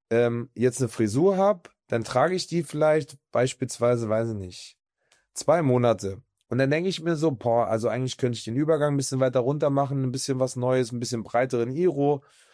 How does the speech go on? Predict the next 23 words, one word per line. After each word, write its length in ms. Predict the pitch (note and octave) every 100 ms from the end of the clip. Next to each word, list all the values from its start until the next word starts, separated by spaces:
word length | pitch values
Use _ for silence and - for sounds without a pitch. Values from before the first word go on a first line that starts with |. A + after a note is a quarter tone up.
| _ _
Ähm, 260 | A#2 B2 A#2+
vielleicht 340 | - C3+ C3+
mache 160 | C3 C3
ich 60 | C3
die 140 | C3
Haare 260 | B2+ B2 A#2+
wieder 180 | A2+
komplett 460 | G#2+ A2+ C3+ F3 -
kurz, 420 | D3+ D3+ C#3+ -
auch 140 | A#2+ A#2+
wenn 140 | B2
meine 200 | A#2 A2+
Frau 240 | - C#3+
das 140 | D#3 C3+
nicht 180 | C3+ -
gut 180 | C#3
findet. 460 | - C3 C3 B2+ B2 _ _ - - _ _
Irgendwie 580 | - - G3 E3 F3 F3
ist 240 | E3 C#3 D3
es 100 | C#3+
mir 200 | D#3 C#3
zu 140 | C#3+
langweilig. 680 | C3+ C3 A2+ G2 F#2 -